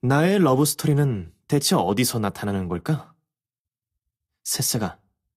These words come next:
난 급하지 않아. 난 이 에덴에서 하고 싶은 일도 있고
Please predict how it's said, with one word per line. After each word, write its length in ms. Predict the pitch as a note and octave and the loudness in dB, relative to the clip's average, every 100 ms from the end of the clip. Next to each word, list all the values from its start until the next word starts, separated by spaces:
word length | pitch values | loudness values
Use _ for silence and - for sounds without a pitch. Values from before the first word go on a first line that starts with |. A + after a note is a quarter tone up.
| _ _ _ - | _ _ _ -4
난 240 | A2 C3 | -2 -2
급하지 420 | - - - - | -4 -12 -6 -2
않아. 380 | A#2 F#2 G#2 - _ _ _ _ _ _ _ _ - | -2 -2 -6 -8 _ _ _ _ _ _ _ _ -6
난 580 | A2+ A#2+ A#2+ G#2 E2 E2 _ _ _ _ B2 | -2 0 0 0 -4 -12 _ _ _ _ 2
이 160 | C#3+ | 4
에덴에서 460 | B2+ A2 C3 C3 C3+ | 4 2 2 2 0
하고 260 | B2 - C#3 | -4 -2 -2
싶은 260 | - - A#2 | -2 -2 0
일도 180 | G#2+ A#2+ | 2 2
있고 520 | F2+ - C3+ - | 0 -2 -4 -4